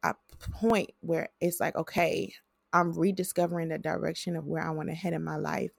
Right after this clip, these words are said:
and I just don't see him going with me because you don't mo-, I don't see from you that you're motivated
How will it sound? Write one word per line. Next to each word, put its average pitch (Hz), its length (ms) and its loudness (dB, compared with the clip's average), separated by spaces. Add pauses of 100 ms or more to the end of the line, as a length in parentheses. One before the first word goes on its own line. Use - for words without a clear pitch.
and 160 120 -4
I 170 120 -2
just 165 340 -6
don't 165 240 -2
see - 480 -4 (840)
him 190 320 4
going 170 460 2
with 170 280 2
me 175 320 -10 (1700)
because 180 580 2 (880)
you 175 240 4
don't 175 240 4
mo-, 170 260 4
I 180 120 2
don't 185 180 2
see 185 340 -2
from 160 340 -4
you 190 320 2
that - 300 -8
you're 208 160 6
motivated 165 760 2